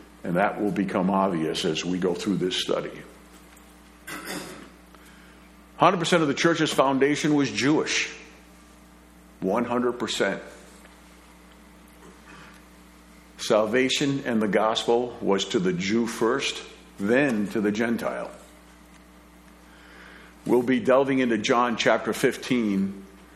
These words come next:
the parable of the vine and the branches, somewhere in this study, later on in the study.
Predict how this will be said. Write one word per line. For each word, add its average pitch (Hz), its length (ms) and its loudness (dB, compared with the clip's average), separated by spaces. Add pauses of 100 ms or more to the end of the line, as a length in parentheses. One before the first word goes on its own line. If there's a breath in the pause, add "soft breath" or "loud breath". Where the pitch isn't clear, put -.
(460 loud breath)
the - 60 -8
parable 110 460 2
of 95 80 -2
the 92 80 -2
vine 101 260 0
and 87 80 -4
the 87 60 -2
branches, 95 680 -2 (300)
somewhere 107 600 2
in 101 220 0
this 95 220 0
study, 87 360 0
later 92 320 2
on 95 180 0
in 90 100 -4
the 78 80 -6
study. 78 440 -2